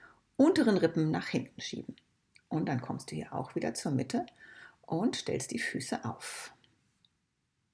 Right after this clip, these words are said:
Kannst natürlich auch hier das Krokodil länger halten, wenn dir danach zumute ist.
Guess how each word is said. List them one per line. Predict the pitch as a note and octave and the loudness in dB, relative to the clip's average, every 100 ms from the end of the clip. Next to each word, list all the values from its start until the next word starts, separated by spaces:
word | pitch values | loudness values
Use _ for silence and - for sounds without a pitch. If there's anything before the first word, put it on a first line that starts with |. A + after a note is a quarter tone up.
| _ _ - | _ _ -10
Kannst | - - | -6 -4
natürlich | - - D#3+ - - | -4 -2 -2 -2 -6
auch | - | -10
hier | - F3 F3 | 4 4 4
das | C3 | 0
Krokodil | - - D#3+ D#3+ D#3 - | -6 -6 -4 -2 -2 2
länger | C#3 D3+ C3 - | 2 4 0 -2
halten, | - - D3 | -8 -4 -2
wenn | C#3+ | 0
dir | D#3 | 0
danach | - A3+ C3+ - - | 2 2 0 -4 -10
zumute | - B3 F#3 - - | -2 0 0 -6 -14
ist. | - - - | -16 -18 -18